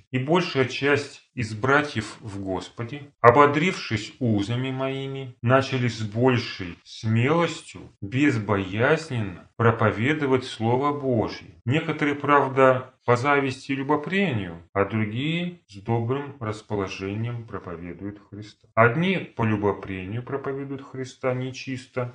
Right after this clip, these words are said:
думая увеличить тяжесть уст моих. Другие из любви, зная, что я поставлен защищать благовествование". И тут возникает такой вопрос. Неужели все,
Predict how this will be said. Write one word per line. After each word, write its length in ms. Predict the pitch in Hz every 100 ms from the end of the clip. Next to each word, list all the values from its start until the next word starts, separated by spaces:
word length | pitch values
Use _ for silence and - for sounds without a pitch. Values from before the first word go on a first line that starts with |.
| -
думая 480 | 107 127 151 151 147
увеличить 960 | - 120 107 110 120 131 - 127 - -
тяжесть 540 | - 98 95 110 110 -
уст 260 | 98 87 -
моих. 380 | 101 104 104 - _
Другие 540 | 107 120 117 113 156 165
из 120 | 151
любви, 600 | 160 135 101 101 90 90 _
зная, 440 | 92 104 123 135
что 200 | 127 -
я 80 | 101
поставлен 680 | 95 90 - - 98 104 101
защищать 760 | 92 - - - - 92 - -
благовествование". 1000 | 90 87 98 92 - 101 95 82 80 - _ _
И 80 | 110
тут 380 | 107 170 175 - _
возникает 760 | 135 110 104 110 113 127 143 - -
такой 460 | - 120 110 113 - -
вопрос. 480 | 107 101 107 98 - _
Неужели 1000 | 98 95 92 90 90 101 113 113 110 113 -
все, 600 | - - 123 117 98 -